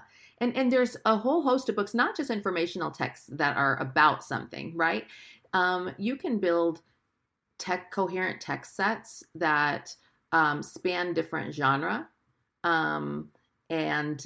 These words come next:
that include narrative, informational, and then a mix of the two as well. So you don't have to just think, "I only should read informational text." No, that's not true. Uh, you can t-, you can read a mix of texts. Um, I think one of the things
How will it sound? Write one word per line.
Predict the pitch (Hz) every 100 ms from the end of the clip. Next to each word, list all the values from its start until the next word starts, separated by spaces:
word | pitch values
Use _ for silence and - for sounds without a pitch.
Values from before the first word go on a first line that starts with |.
| -
that | 160
include | 151 135 170 160 - -
narrative, | 156 160 156 156 151 151 147 147 147 -
informational, | 160 147 156 143 - 147 143 143
and | 147 147
then | 143 135
a | 151
mix | 147 135 -
of | 131
the | 131
two | 131 143 127
as | -
well. | 170 165 107 107
So | - 160 139 131 135 - _
you | 185
don't | 202 175
have | 175 175
to | 165
just | 156 143 -
think, | 156 139 135 -
"I | 147
only | 143 151
should | 143 139
read | 131 135
informational | 131 135 135 131 120 -
text." | - - -
No, | 170 143 127
that's | 87 -
not | 160 -
true. | - 190 - - - _ _ _ _ 160
Uh, | 160
you | 170
can | 170 160
t-, | - 175
you | 170
can | 170 165 147
read | 147 147 143 -
a |
mix | 147 151 156 - -
of | 123 127
texts. | 127 - - - - -
Um, | 143 135 127 127 131 - - -
I |
think | 170 202
one | 170 175 180
of | 160
the | 160
things | 170 156 156 -